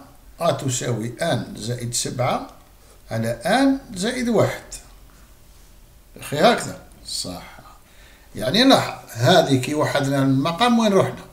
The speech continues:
يعني منا رحنا لهنا. ها؟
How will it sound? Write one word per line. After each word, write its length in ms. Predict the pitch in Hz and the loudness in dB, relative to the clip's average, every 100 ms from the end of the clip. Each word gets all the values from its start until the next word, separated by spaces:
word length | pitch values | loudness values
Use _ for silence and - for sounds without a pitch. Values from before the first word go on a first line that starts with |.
| - - | -20 -16
يعني 300 | 101 117 117 | -8 -2 0
منا 540 | 113 139 160 175 247 - - - - | 2 0 0 0 0 -2 -10 -20 -12
رحنا 420 | - 117 123 131 | -10 -8 -2 0
لهنا. 400 | 127 123 110 87 - - - - - - - - - - - - - - - - - - - - | 2 2 2 -2 -12 -20 -20 -20 -20 -20 -20 -20 -20 -20 -20 -20 -20 -20 -20 -20 -20 -20 -20 -2
ها؟ 340 | 131 190 - | 0 0 -2